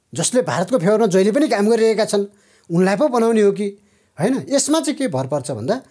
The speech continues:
अब क्वात्राले कति स-, कुन किसिमको जात्रा गर्न भ्याए, होइन?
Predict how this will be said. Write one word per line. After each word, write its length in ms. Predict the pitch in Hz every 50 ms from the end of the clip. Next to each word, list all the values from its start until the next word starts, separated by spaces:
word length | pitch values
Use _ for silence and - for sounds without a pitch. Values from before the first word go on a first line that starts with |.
| _ _ _ _
अब 140 | - 156 180
क्वात्राले 600 | 220 220 - - 190 202 202 202 190 180 202 247
कति 280 | 247 - 220 214 262 240
स-, 140 | - - 165
कुन 360 | - _ _ - 277 302 285
किसिमको 580 | - - - - - 214 196 - 170 165 175
जात्रा 320 | 131 - 135 127 - 139 131
गर्न 240 | 120 117 117 120 101
भ्याए, 280 | 92 92 90 85 80 - _ _ _ _ _ _ _ _ _ _ _ -
होइन? 260 | 101 139 196 240 175